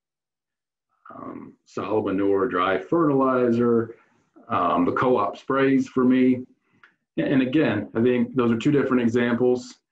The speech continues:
and, and both probably need to address it in one form or another, but maybe you go about it different ways. And it's all about, again, having the conversation with your, with your agent, figuring out what your risk is, what you're doing,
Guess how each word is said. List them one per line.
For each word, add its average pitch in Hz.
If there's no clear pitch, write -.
and, 98
and 101
both 143
probably 110
need 107
to 104
address 107
it 95
in 98
one 113
form 107
or 90
another, 127
but 127
maybe 117
you 110
go 113
about 107
it 104
different 107
ways. 101
And 107
it's 98
all 98
about, 98
again, 85
having 92
the 92
conversation 101
with 95
your, 90
with 101
your 98
agent, 98
figuring 101
out 95
what 104
your 95
risk 98
is, 92
what 95
you're 92
doing, 92